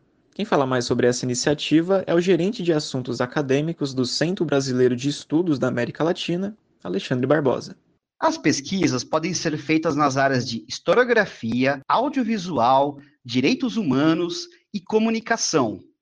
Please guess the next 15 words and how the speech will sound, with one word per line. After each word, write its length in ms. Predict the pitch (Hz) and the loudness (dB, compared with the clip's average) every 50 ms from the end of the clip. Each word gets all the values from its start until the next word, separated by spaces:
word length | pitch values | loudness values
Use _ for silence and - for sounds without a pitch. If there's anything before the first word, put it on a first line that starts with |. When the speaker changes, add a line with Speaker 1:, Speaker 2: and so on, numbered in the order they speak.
| _ _ _ - | _ _ _ -14
Speaker 2:
Serão 300 | - - 214 233 277 285 | -4 0 2 2 2 2
destinadas 720 | 277 269 233 - - 156 131 131 139 147 147 135 120 120 | 0 0 -2 -2 -4 -4 -2 0 0 0 0 0 0 0
até 240 | 135 131 135 156 156 | -2 0 0 -2 -2
cinco 760 | 156 - - - - - - - 277 392 392 - - - 277 | -2 -4 -8 -8 -8 -8 -2 -2 -2 -2 -2 -6 -6 -6 -6
bolsas 720 | 165 123 127 123 123 127 127 127 - - 202 208 - - _ _ _ _ | -4 -2 -2 -2 -2 -2 -4 -6 -6 -8 -8 -8 -8 -14 _ _ _ _
para 180 | - 170 165 170 | -2 2 2 2
doutorandos 1040 | 160 156 208 269 302 294 - 262 190 127 123 131 131 135 - 139 220 262 - - - | 2 4 2 2 2 2 2 2 4 4 4 4 2 2 0 0 -4 -6 -6 -10 -12
que 100 | - - | -12 -12
estejam 340 | 143 - - 190 175 202 196 | -12 -6 -4 -4 -4 -2 0
matriculados 840 | 202 240 285 - 277 277 - - 277 202 135 127 147 180 165 151 165 | 0 0 0 0 -6 -6 -6 -6 -6 -2 0 2 2 0 0 -4 -12
em 100 | 196 202 | -12 -12
programas 520 | - 190 175 156 175 185 202 214 196 143 | -10 -10 -8 -6 -4 -4 -4 -6 -6 -6
reconhecidos 840 | 139 180 190 - - 214 202 196 175 - - - 240 254 254 - - | -8 -8 -8 -6 -8 -6 -6 -6 -8 -8 -6 -6 -6 -6 -6 -10 -12
pela 220 | - - 254 285 | -4 -2 0 0
capes, 720 | 277 285 - 170 135 117 131 - - - - - - - | 0 0 0 0 0 0 -2 -8 -18 -16 -14 -14 -14 -14